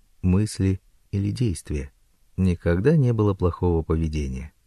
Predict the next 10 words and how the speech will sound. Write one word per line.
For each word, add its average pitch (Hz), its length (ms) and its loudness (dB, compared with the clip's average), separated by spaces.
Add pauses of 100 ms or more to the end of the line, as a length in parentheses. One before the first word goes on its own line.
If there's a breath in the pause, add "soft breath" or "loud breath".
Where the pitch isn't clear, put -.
(320)
и 98 60 0
недобрых 98 640 2
или 95 200 4
эгоистичных 95 680 0
поступков. - 720 -4 (260)
Он 95 200 4
вызывал 90 380 4
только 87 380 2
благоговейный 82 720 2
трепет, - 560 0